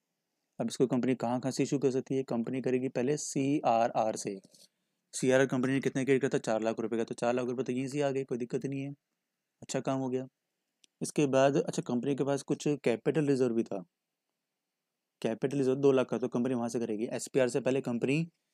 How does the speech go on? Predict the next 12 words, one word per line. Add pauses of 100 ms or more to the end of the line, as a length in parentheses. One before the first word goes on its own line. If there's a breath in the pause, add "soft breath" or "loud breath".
(520)
जो
है (100)
capital
reserve
से
लेगी, (1160)
तो
क-, (100)
यहाँ
पर
आ
जाएगा